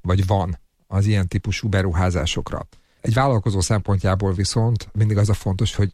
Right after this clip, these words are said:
miből. Mert hogy a vállalkozónak ezt meg kell, hogy érje,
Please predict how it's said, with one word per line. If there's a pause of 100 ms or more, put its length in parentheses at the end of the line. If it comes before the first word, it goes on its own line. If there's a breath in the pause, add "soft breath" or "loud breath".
(140)
miből.
Mert
hogy
a
vállalkozónak
ezt
meg
kell,
hogy
érje,